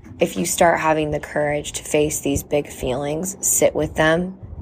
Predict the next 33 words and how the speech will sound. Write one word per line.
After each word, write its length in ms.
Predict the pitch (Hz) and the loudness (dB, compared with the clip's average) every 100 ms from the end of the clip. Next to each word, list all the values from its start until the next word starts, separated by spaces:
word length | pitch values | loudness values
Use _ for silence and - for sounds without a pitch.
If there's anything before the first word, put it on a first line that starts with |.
| - - | -14 -14
create 520 | - 175 156 156 165 | -2 2 6 6 4
inner 240 | - 156 151 | 2 0 0
stillness 560 | - - 143 151 160 | -2 0 0 2 0
and 120 | 151 147 | -2 -4
spaciousness 680 | - 143 151 156 - 147 151 | 0 0 2 -2 -2 -2 -2
in 100 | 151 | -2
your 160 | 147 | -2
day, 460 | 151 139 143 170 - - - - - - | 2 4 4 2 -4 -16 -20 -20 -20 -14
start 380 | - - 208 - | -4 2 2 2
looking 560 | 135 151 190 220 202 | 2 4 4 2 2
into 300 | 180 151 165 | 2 0 -2
spirituality. 1080 | - - 147 143 - 131 131 143 120 - - _ _ - - _ _ _ _ - | -4 0 0 0 0 0 0 -2 -4 -4 -8 _ _ -20 -20 _ _ _ _ -6
If 100 | 190 | 0
you 120 | 196 | 2
want 220 | 190 226 | 4 2
a 100 | 277 | 0
really 400 | 233 185 180 175 | -2 2 4 4
good 480 | 185 - 156 165 - | 2 2 4 4 -2
place 340 | - 156 156 | -2 0 0
to 100 | - | -4
start, 680 | - - 147 143 151 - - - _ _ _ _ _ _ _ _ | -4 -2 0 0 0 -2 -12 -14 _ _ _ _ _ _ _ _
I 240 | - 160 165 | 0 4 4
will 440 | 165 160 151 - | 6 6 4 0
link 480 | - 170 160 - - | 2 2 0 -10 -14
some 640 | - - 170 151 147 147 - - | -6 0 0 0 -2 -6 -12 -4
of 160 | 156 | -4
my 220 | 165 151 156 | -2 -2 -2
favorite 600 | - 160 147 147 139 - _ _ _ _ _ - | 2 2 4 2 0 -2 _ _ _ _ _ 2
books 380 | 170 139 - - | 4 4 2 0
that 140 | 156 | 2
have 140 | 151 | 2
helped 360 | - 160 160 - | 2 2 2 -4
me 340 | 156 143 139 | -4 -2 -4